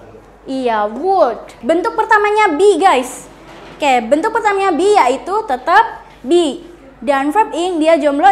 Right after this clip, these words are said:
dia tinggal turun. Jadi rumusnya past future continuous itu would,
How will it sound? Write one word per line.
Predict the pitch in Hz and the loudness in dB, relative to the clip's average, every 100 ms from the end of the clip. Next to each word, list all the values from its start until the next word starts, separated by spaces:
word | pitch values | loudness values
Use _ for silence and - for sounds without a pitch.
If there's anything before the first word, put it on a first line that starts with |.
| 294 | 2
dia | 320 311 311 | 0 0 -2
tinggal | 302 330 453 453 - - | -2 2 2 0 -12 -8
turun. | 392 415 392 320 320 - - | -4 2 2 0 -6 -16 -16
Jadi | 269 381 359 427 | -2 0 2 0
rumusnya | 427 415 427 381 381 | 0 0 0 0 0
past | 427 427 440 - | 2 2 2 -4
future | - 403 403 415 | -2 -2 0 0
continuous | 415 403 392 359 392 | 2 2 0 -4 -6
itu | 311 262 302 330 - - | -8 -4 -4 -6 -14 -12
would, | 269 254 311 | 0 4 4